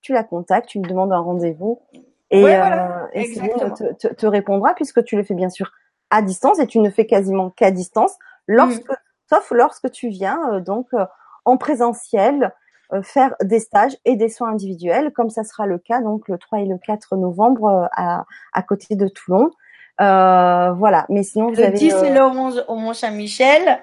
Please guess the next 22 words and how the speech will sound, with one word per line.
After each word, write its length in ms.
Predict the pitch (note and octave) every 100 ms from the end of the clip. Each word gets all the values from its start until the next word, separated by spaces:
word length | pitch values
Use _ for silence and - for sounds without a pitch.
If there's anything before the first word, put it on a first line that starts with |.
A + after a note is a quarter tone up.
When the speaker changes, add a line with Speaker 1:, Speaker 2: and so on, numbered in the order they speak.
| _
Speaker 1:
Mont-Saint-Michel 840 | A3 A3 - - G4+ - - G3+ F#3+
aussi, 540 | F#3+ - A#3+ C4 B3+ -
et 180 | A3+ A3
en 140 | G#3
Guadeloupe 420 | F#3+ F3+ F3 A3
et 80 | G#3+
Martinique 600 | F#3 F3+ - F#3 F#3+ -
aussi. 420 | F3+ - - D4 - _ _ _ G#3
Speaker 2:
Les 60 |
week-ends 360 | G#3 G#3 G3+ F#3
d'après, 320 | F3 - F3+
tout 180 | - -
à 100 | F3
fait. 200 | E3+ - _ _ -
Speaker 1:
Voilà. 380 | - A3+ G3+ -
Il 100 | A3+
y 40 | B3+
a 60 |
une 60 | E4
Speaker 2:
Ouais. 60 | E4+
Speaker 1:
question 280 | A#3+ C4
de 180 | C#4 G#3